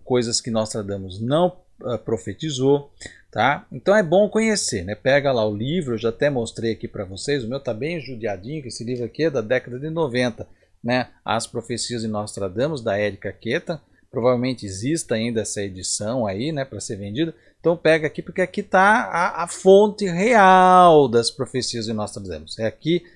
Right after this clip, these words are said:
né, eu tenho tudo marcado aqui, por isso que eu vou fuçando aqui, é mais fácil. O meu tá bem judiadinho, meu livro. E livro judiado é assim mesmo, né? Livro que a gente usa tem que tá judiadinho mesmo, né? Então vamos lá, eu vou mostrar pra vocês aqui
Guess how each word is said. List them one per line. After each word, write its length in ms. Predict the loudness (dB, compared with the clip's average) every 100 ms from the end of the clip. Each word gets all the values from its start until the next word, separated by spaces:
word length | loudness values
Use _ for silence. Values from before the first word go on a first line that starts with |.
| _ -4
né, 160 | -2
eu 60 | 0
tenho 240 | -2 -4
tudo 240 | -6 -6 -2
marcado 580 | -2 -2 -2 -2 -2
aqui, 240 | -6 -8 -10
por 160 | -8
isso 100 | -10
que 100 | -6 -4
eu 80 |
vou 180 | -2 -2
fuçando 560 | -2 -6 -4 -2 -2 -2
aqui, 140 | -6
é 40 | -6
mais 240 | -6 -6
fácil. 380 | -6 -8 -8 -8
O 20 |
meu 120 | -6
tá 120 | -6
bem 260 | -6 -4 -4
judiadinho, 560 | -6 -6 -6 -6 -8 -6
meu 80 | -6
livro. 200 | -6 -10 -20 -8 -2
E 60 |
livro 260 | 0 0 -2
judiado 540 | -4 -4 0 0 0
é 60 | -4
assim 240 | -4 -6
mesmo, 280 | -6 -8 -8
né? 140 | -6 -4
Livro 320 | -4 -6 -6
que 80 | -8
a 40 |
gente 200 | -8 -8
usa 500 | -4 -2 0 -2 -6 -10 -12
tem 140 | -6 -6
que 80 | -2
tá 160 | -2
judiadinho 720 | 0 -4 0 0 0 -4 -6
mesmo, 380 | -6 -8 -10 -10
né? 200 | -8 -8 -10 _ -18 -18 -2
Então 200 | 8 10
vamos 200 | 10 8
lá, 140 | 8 6
eu 60 |
vou 80 | 4
mostrar 320 | 2 2 2 2
pra 100 | 2
vocês 480 | 0 0 0 2 0
aqui 420 | -2 -2 -2